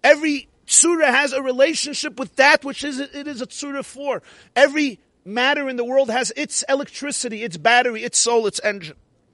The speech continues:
V'zeh sha'amar, this is the meaning, shabal kol behemah chayav ha'oif. This is what Chazal mean.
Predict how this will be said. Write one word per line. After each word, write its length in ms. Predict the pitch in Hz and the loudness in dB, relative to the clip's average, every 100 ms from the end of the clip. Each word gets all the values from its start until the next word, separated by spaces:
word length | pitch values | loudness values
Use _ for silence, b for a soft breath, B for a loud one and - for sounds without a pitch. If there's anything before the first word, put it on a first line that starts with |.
| _ _ _ _ _ _ _ _ _ _ | _ _ _ _ _ _ _ _ _ _
V'zeh 440 | 185 151 151 247 262 | -10 -2 0 2 2
sha'amar, 600 | - 202 190 247 233 196 | 2 2 4 4 2 2
this 200 | 240 214 | 2 0
is 100 | 175 | 0
the 80 | 190 | -2
meaning, 360 | 233 254 214 | 0 -2 -2
shabal 680 | - 208 143 175 262 233 196 | 0 0 2 6 10 10 10
kol 240 | 247 247 | 6 4
behemah 420 | 196 208 233 233 214 | 4 2 0 -2 -4
chayav 360 | 196 196 185 | -2 -2 -4
ha'oif. 340 | 151 120 120 - | -8 -8 -10 -6
This 220 | 320 302 | -4 -4
is 100 | 233 | -4
what 120 | 240 | -4
Chazal 460 | - 202 196 214 202 | -4 -2 0 0 -2
mean. 320 | 190 156 | -8 -10